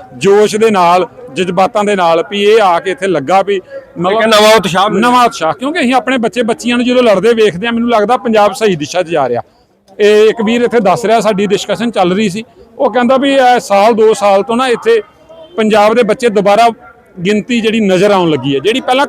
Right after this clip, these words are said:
Speaker 1: ਘੱਟ ਚੁੱਕੀ ਸੀ।
Speaker 2: ਜਿਹੜਾ ਵਿਦੇਸ਼ ਨੂੰ ਇੱਕ ਡੱਕਾ ਲੱਗਾ, ਉਹਦਾ ਨਤੀਜਾ ਮੰਨਦੇ ਹੋ?
Speaker 1: ਉਹਦਾ ਨਤੀਜਾ ਵੀ ਮੰਨਦੇ ਆ। ਮੈਨੂੰ ਲੱਗਦਾ ਵੀ ਇਹਦੇ ਵਿੱਚ ਨਾ ਕਿਤੇ ਨਾ ਕਿਤੇ ਸਾਡੀ ਵੀ ਕੁਤਾਹੀ ਆ। ਸਾਨੂੰ ਵੀ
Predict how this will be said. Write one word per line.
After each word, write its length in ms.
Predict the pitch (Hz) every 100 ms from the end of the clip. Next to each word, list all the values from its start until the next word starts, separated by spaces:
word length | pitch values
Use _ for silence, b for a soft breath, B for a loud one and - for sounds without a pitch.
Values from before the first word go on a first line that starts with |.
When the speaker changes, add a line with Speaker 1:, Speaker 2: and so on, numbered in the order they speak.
| 277
Speaker 1:
ਘੱਟ 80 | 220
ਚੁੱਕੀ 280 | 185 -
ਸੀ। 120 | 147 135
Speaker 2:
ਜਿਹੜਾ 380 | 277 294 285
ਵਿਦੇਸ਼ 420 | 254 226 240 247 240
ਨੂੰ 160 | 269
ਇੱਕ 180 | 254 247
ਡੱਕਾ 340 | 226 208 220
ਲੱਗਾ, 280 | 226 220 240
ਉਹਦਾ 340 | 247 220 247 233 - 214
ਨਤੀਜਾ 420 | 202 214 190 208
ਮੰਨਦੇ 280 | 202 185 214
ਹੋ? 60 |
Speaker 1:
ਉਹਦਾ 120 | 285
ਨਤੀਜਾ 400 | 294 269 247 233
ਵੀ 100 | 233
ਮੰਨਦੇ 340 | 240 202 190 202
ਆ। 100 | 196
ਮੈਨੂੰ 240 | 214 254
ਲੱਗਦਾ 380 | 240 214 226 247
ਵੀ 200 | 240 277
ਇਹਦੇ 200 | 220 220
ਵਿੱਚ 200 | 247 247
ਨਾ 240 | 254 247 269
ਕਿਤੇ 240 | - 214
ਨਾ 120 | 226
ਕਿਤੇ 160 | 220 220
ਸਾਡੀ 300 | 214 202 170
ਵੀ 100 | 185
ਕੁਤਾਹੀ 380 | 208 180 170 190
ਆ। 60 |
ਸਾਨੂੰ 340 | 190 190 175 175
ਵੀ 160 | 196